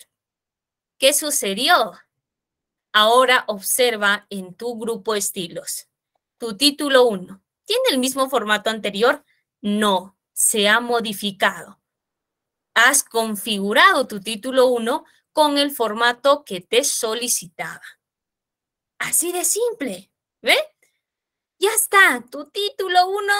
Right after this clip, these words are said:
de introducción ya está dentro de tu índice. Ya estás almacenando, ahorita no estás mostrando todavía tu índice,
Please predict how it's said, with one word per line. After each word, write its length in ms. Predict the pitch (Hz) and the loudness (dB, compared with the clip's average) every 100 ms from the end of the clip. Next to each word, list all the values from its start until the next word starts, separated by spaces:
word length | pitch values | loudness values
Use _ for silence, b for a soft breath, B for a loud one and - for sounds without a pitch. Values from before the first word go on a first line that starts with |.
| 480 427 | -2 0
de 160 | 262 | 2
introducción 760 | 277 302 294 277 269 - 339 262 | 2 0 -2 -2 -2 -6 -6 -4
ya 160 | 220 208 | -2 -2
está 340 | - 233 214 | 0 4 4
dentro 400 | 220 220 220 247 | 2 -4 0 0
de 160 | 202 185 | 0 -4
tu 400 | 233 311 381 - _ | -6 -4 -6 -10 _
índice. 720 | 220 214 190 170 165 - - _ _ _ _ _ _ _ | -6 -4 -4 -6 -4 -4 -6 _ _ _ _ _ _ _
Ya 220 | 196 226 | 2 2
estás 380 | 302 - 320 330 | 4 4 4 4
almacenando, 640 | 302 277 262 277 311 494 | 2 0 -2 0 -2 2
ahorita 320 | 240 311 330 302 | 0 0 -2 -2
no 80 | 240 | -2
estás 240 | 285 294 | -2 -2
mostrando 640 | 269 220 - 311 480 285 | -2 -4 0 0 2 0
todavía 440 | 220 208 208 220 220 | 2 2 2 0 -2
tu 100 | 220 | -6
índice, 460 | 214 208 220 339 | -6 -6 -2 -4